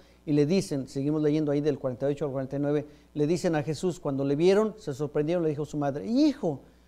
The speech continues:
¿por qué no has, nos has hecho así? He aquí tu padre y yo te hemos buscado con angustia". Obviamente aquí María se refería a José.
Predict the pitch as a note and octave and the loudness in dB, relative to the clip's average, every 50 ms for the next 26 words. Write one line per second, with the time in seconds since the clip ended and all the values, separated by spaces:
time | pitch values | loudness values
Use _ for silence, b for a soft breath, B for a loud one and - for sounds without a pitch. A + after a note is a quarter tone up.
0 | b b - F3+ E3+ E3+ - B3 B3 B3+ B3+ B3 B3 - - A3 F#3 F3+ F3 - | b b -8 -8 -6 -2 -2 0 0 0 0 -2 -4 -6 -6 -4 -4 -2 -2 -2
1 | G#3+ G#3 - B3+ A#3 - B3+ A#3+ A3 - F4+ G4+ - - _ _ _ _ _ _ | -2 -2 -2 -4 -4 -2 -2 -4 -4 -4 -8 -10 -10 -12 _ _ _ _ _ _
2 | _ _ _ _ - - F3 G3 G3+ G3 - B3 B3+ - C4+ A3 - A3 G3 F#3+ | _ _ _ _ -6 -2 2 2 2 2 2 0 -2 -2 -4 -2 2 4 4 4
3 | F#3 F#3+ G#3+ G#3 F#3+ D#3+ F3 F3 F3 - E3 D#3 D#3+ E3 D#3+ D#3 C#3+ - - C#3+ | 4 4 2 0 0 0 -2 -2 0 -2 -2 -2 -2 -2 -4 -6 -8 -4 -2 -2
4 | C#3 C#3 C3+ E3 E3 E3 F3 G3 A3 D#4+ D4 - - - D3 B2 - b b b | -2 -2 -4 -6 -6 -4 -4 -4 -4 -4 -4 -4 -6 -6 -6 -6 -8 b b b
5 | b b b b F#3 G3+ A3+ A3 G#3 G3+ G3+ F#3+ G3 F3+ - - G3 F#3+ F#3+ G3 | b b b b 4 6 6 6 6 4 0 0 -2 -4 -4 -6 -6 -6 -6 -8
6 | G3 - _ _ _ - D3+ D3 D3 D#3 G3 B3 B3+ A#3 F3 - - D3+ C3+ C#3+ | -12 -18 _ _ _ -8 -4 -2 -2 -2 0 0 0 0 0 0 0 0 2 2
7 | C3+ - - C#3+ C3+ C#3+ C#3+ C3+ C3+ C3+ C3 - F3 D#3+ - - D#4 G3 | 0 2 0 0 0 0 0 0 -2 -2 -4 -6 -8 -8 -6 -6 -8 -8